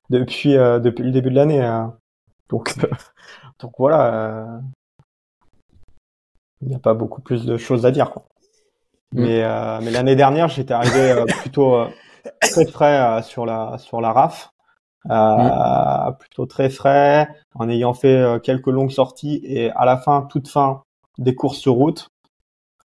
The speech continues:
Speaker 1: j'avais senti que les jambes étaient bonnes. Euh, mais après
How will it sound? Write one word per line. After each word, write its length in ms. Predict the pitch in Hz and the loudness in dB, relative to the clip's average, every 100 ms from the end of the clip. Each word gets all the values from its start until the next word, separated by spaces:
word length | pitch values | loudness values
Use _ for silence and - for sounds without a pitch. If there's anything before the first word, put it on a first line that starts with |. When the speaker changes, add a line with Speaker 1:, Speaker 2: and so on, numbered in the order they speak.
| _ _ _ | _ _ _
Speaker 1:
j'avais 300 | - - 120 | -8 -4 -2
senti 300 | 117 131 190 | -2 -2 -2
que 100 | 165 | -2
les 80 | 139 | 0
jambes 220 | 135 156 | 2 0
étaient 200 | 135 131 | 2 2
bonnes. 340 | 123 120 120 113 | 2 2 -2 -10
Euh, 340 | 123 113 110 113 | -8 -6 -6 -6
mais 220 | 113 120 | -2 2
après 540 | 117 113 - 143 147 | 2 2 4 4 4